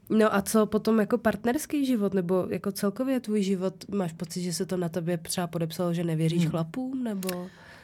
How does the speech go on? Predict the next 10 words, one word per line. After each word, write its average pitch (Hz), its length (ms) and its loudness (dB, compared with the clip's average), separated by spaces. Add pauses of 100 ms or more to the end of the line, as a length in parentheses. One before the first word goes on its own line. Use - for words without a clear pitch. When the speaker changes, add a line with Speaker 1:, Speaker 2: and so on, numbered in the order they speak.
(120)
Speaker 2:
Hele, 175 600 2 (140)
eh, 165 300 4
můj 175 180 2
partnerský 175 720 -2
život, 160 340 0
katastrofa. 160 680 -6 (840)
Speaker 1:
Protože 220 440 4
většinou 196 540 4
bývá 208 580 4
obvyklé, 190 920 4